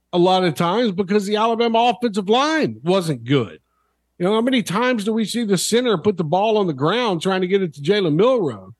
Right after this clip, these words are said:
And I'm not, look, and Jalen Milroe, he threw two horrible interceptions. That was a one-read look. When he threw those interceptions, it was because of one thing. He was staring down his receiver and didn't see the two-man coverage that was coming.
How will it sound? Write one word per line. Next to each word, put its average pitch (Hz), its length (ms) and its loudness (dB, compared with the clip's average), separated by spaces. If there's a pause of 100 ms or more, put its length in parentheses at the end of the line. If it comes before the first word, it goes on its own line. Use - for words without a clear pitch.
(260)
And 185 80 0
I'm 269 140 0
not, 262 240 0
look, 202 220 -2 (300)
and 185 140 0
Jalen 262 360 2
Milroe, 180 520 4 (180)
he 262 100 0
threw 262 200 -2
two 226 280 2
horrible 196 440 2
interceptions. 160 800 -2 (340)
That 214 180 0
was 202 200 2
a 160 140 2
one-read 202 1040 2 (100)
look. 160 320 -2 (160)
When 147 160 2
he 175 120 0
threw 254 200 -2
those 254 260 2
interceptions, 202 680 0
it 165 100 -6
was 151 140 -2
because 147 360 -2
of 120 120 -4
one 185 280 0
thing. 123 320 0 (300)
He 170 140 -2
was 127 260 -2
staring 220 560 0
down 214 220 2
his 196 160 0
receiver 151 640 0 (260)
and 117 200 -4
didn't 190 280 -2
see 180 220 0
the 156 120 -2
two-man 175 480 0
coverage 139 420 -2
that 139 120 -6
was 123 140 -4
coming. 95 340 -4